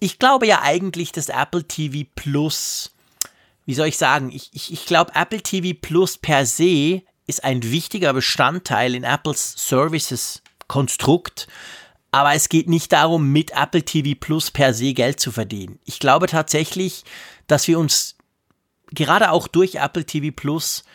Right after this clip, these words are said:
langsam, aber sicher in die, in diesen, in diesen Bereich bewegen von diesem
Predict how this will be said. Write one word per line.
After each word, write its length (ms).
langsam, 600
aber 260
sicher 520
in 200
die, 300
in 340
diesen, 540
in 100
diesen 280
Bereich 580
bewegen 680
von 260
diesem 520